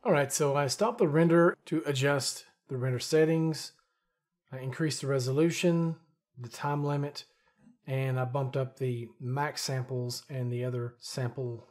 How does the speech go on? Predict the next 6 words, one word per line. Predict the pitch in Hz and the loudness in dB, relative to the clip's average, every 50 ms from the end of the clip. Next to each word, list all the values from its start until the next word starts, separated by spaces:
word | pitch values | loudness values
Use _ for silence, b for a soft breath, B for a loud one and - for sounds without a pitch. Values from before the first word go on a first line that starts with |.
| _ - | _ -8
amounts | 127 120 123 127 127 127 120 - | -4 -2 -2 -2 -2 -4 -6 -8
just | - - 202 185 - | -6 -6 -4 -2 0
a | - | 0
bit. | 151 123 135 127 120 117 - - - - - _ _ _ _ _ _ _ _ _ _ _ _ | 0 0 0 -2 -2 -2 -6 -10 -16 -16 -18 _ _ _ _ _ _ _ _ _ _ _ _
And | - 135 135 135 135 135 135 135 135 131 127 - - _ _ _ _ _ _ _ _ _ _ _ _ _ _ _ _ _ _ _ _ _ _ _ _ _ _ _ _ - | -10 -8 -6 -4 -4 -4 -4 -4 -4 -4 -6 -8 -16 _ _ _ _ _ _ _ _ _ _ _ _ _ _ _ _ _ _ _ _ _ _ _ _ _ _ _ _ -12
I | 139 127 127 123 120 117 117 | -8 -6 -4 -4 -4 -6 -8